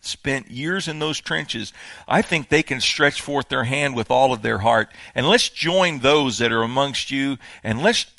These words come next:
just pray the grace of the Lord Jesus Christ upon these four. And let's do it together right now. Lord, we lift our hearts with thanksgiving to you.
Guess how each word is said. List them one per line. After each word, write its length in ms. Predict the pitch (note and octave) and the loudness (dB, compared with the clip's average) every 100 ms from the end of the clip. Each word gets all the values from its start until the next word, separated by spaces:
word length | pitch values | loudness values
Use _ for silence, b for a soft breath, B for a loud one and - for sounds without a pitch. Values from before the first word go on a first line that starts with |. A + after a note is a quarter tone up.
| - | -8
just 360 | - D#3+ - - | 0 0 0 -8
pray 460 | - B2+ A2+ A2 | -2 2 2 2
the 140 | G#2 G2+ | -2 -6
grace 580 | F2 G#2+ C#3+ D#3+ D#3+ C#3 | -8 -2 2 2 0 -6
of 80 | |
the 100 | A2+ | -6
Lord 260 | A2+ B2 B2+ | -4 -4 -4
Jesus 400 | G#2+ A#2+ G#2 G#2 | -6 -6 -6 -8
Christ 420 | - G#2+ G2+ - | -6 -4 -4 -4
upon 420 | G#2+ - A2+ B2 | -10 -4 0 0
these 260 | A2+ A#2+ A#2+ | -2 -6 -6
four. 400 | - G2+ E2+ F2 B B B | -8 -8 -8 -10 B B B
And 80 | G#2+ | -6
let's 200 | B2+ - | -4 -4
do 180 | C3 B2+ | -4 -4
it 120 | G#2 | -4
together 400 | A2+ G#2+ A2 F#2+ | -6 -2 -2 0
right 240 | G2 G#2 | -2 -2
now. 260 | F#2 F#2 E2 | -2 -6 -6
Lord, 360 | F#2 B2+ E3 F#3+ _ B B B | -6 0 0 -2 _ B B B
we 140 | - B2 | -4 -2
lift 320 | C3 E3 - | 2 0 2
our 140 | B2 | 4
hearts 420 | A2 C#3 E3 - - | 6 6 6 4 -6
with 180 | B2 | -8
thanksgiving 840 | - C3+ C#3 - - D#3 F3 G3+ G#3 | -2 -2 -2 -6 0 2 2 -2 -6
to 140 | - | -8
you. 500 | D#3+ C3 A#2+ F#2+ G2+ | -6 -4 -2 -4 -8